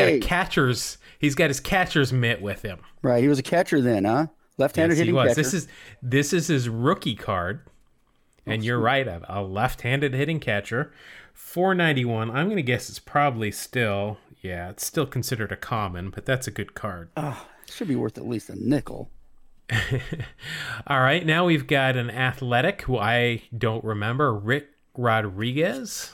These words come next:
Speaker 2: Rick
Speaker 1: He was
Speaker 2: Rodriguez
Speaker 1: a
Speaker 2: played in Tacoma for
Speaker 1: pitcher.
Speaker 2: a while. Yeah, he was a pitcher starter, at least for Tacoma. Not a bad, a right-hander, right?
Speaker 1: Uh, he was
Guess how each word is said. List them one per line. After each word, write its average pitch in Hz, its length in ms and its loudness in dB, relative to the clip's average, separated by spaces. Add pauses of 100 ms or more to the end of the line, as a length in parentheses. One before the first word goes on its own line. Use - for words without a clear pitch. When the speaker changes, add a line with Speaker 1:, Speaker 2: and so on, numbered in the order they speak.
(120)
Speaker 2:
Rick 175 180 0
Speaker 1:
He - 60 2
was 208 100 6
Speaker 2:
Rodriguez 175 320 2
Speaker 1:
a - 40 -16
Speaker 2:
played 147 200 4
in 151 100 4
Tacoma 135 400 0
for - 100 0
Speaker 1:
pitcher. 98 180 0
Speaker 2:
a 98 40 0
while. 101 240 4
Yeah, 127 240 4
he 123 60 4
was 127 140 0
a 110 60 -4
pitcher 117 320 -4
starter, 110 460 0 (400)
at 110 140 2
least 117 200 2
for 101 120 -2
Tacoma. 113 640 0
Not 233 200 4
a 311 40 4
bad, 180 280 0 (280)
a 143 60 0
right-hander, 139 460 2
right? 127 300 2 (1400)
Speaker 1:
Uh, 113 640 -2
he 143 400 -6
was 120 460 -2